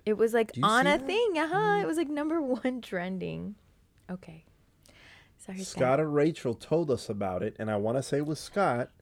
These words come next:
Speaker 2: told the group, "Watch it," and we were like, "Mm," and then we watched it and we went,
Speaker 1: It was so funny, too, 'cause we were selling all of our furniture 'cause it was right before we left.
Speaker 2: Yeah.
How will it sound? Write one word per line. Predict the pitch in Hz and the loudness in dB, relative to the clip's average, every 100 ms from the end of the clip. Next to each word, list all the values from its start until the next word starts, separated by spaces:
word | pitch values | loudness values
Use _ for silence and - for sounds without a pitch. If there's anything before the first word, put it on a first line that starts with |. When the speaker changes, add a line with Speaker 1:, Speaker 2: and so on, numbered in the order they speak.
| _ - - - | _ -20 -20 -6
Speaker 2:
told | 123 123 | -2 -2
the | 151 | -2
group, | 214 233 160 165 - _ _ _ _ _ - | 0 4 6 4 -2 _ _ _ _ _ -2
"Watch | 113 135 170 - | 4 6 4 0
it," | 117 113 | -2 0
and | 123 | -2
we | 131 | -2
were | |
like, | 131 147 202 | -2 -2 -4
"Mm," | 196 190 190 - | -4 -2 -4 -2
and | 135 | 0
then | 135 | 2
we | 131 | 2
watched | 143 - | 0 -2
it | |
and | 127 | -2
we | 117 | 0
went, | 107 98 - - - _ _ _ _ _ _ _ _ - - - | 0 -4 -10 -20 -20 _ _ _ _ _ _ _ _ -14 -8 -2
Speaker 1:
It | |
was | 277 311 | 2 2
so | - 254 262 | 2 4 4
funny, | 240 220 233 | 2 0 -2
too, | - 240 | -2 -4
'cause | 233 233 | -4 -2
we | |
were | 220 220 | -2 -2
selling | - 202 214 | -2 -2 -2
all | 214 214 | -2 -2
of | 196 | -2
our | |
furniture | 185 180 185 208 214 | -4 -6 -6 -6 -8
'cause | 202 | -6
it | |
was | 185 185 | -8 -4
right | 185 | -6
before | - - 190 | -6 -6 -4
we | 180 | -2
left. | 165 160 - - | -4 -4 -4 0
Speaker 2:
Yeah. | 117 | 0